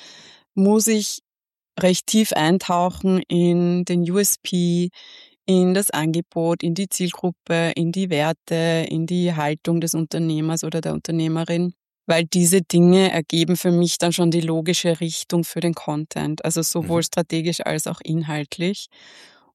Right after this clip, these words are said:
Speaker 1: Und das erledige ich in einem Workshop. Also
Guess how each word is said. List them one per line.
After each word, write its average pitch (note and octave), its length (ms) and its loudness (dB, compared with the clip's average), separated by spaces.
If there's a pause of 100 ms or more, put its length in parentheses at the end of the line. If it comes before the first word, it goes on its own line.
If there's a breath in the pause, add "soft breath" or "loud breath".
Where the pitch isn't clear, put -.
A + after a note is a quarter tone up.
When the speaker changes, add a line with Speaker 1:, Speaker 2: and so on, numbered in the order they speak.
(120)
Speaker 1:
Und D#3 540 2 (220)
das D#3+ 240 -4
erledige D#3 580 -4
ich - 160 -8
in D#3 100 0
einem D3+ 260 -2
Workshop. D3 460 -8 (260)
Also D3+ 420 -8